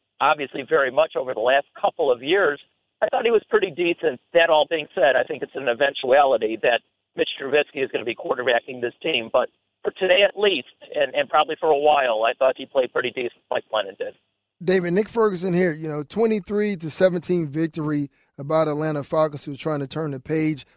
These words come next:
Speaker 2: But when you look at this overall victory, uh, do, can we look at it and say, well, is it what the Falcons did or what the Chicago Bears did not do?
Speaker 1: Um, well, actually, I thought the Bears played pretty well, uh,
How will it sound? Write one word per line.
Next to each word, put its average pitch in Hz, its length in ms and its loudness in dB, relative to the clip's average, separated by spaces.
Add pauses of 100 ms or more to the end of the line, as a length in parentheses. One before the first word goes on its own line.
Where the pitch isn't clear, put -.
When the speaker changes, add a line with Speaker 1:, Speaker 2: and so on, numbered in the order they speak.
Speaker 2:
But 147 60 -12
when 151 160 -6
you 185 120 -4
look 180 360 0
at 160 240 -4
this 151 180 -8
overall 151 540 -2
victory, 123 580 -4 (380)
uh, 143 160 -4
do, 160 180 -4 (380)
can 180 140 0
we 180 100 -4
look 226 180 -2
at 254 120 2
it 208 40 0
and 190 100 2
say, 196 120 2
well, 175 180 0
is 156 240 -6
it 151 100 -6
what 151 220 -6
the 143 80 -10
Falcons 214 560 -2
did 233 340 2
or 170 320 -4
what 160 220 -8
the 170 60 -14
Chicago 156 560 -2
Bears 151 340 -4
did 123 220 -6
not 131 360 -2
do? 107 240 -18 (1200)
Speaker 1:
Um, 220 420 2 (560)
well, 240 140 4
actually, 262 240 -2
I 240 80 2
thought - 180 0
the 180 80 -12
Bears 196 240 0
played 185 220 -2
pretty 190 240 4
well, 170 540 2
uh, 143 380 2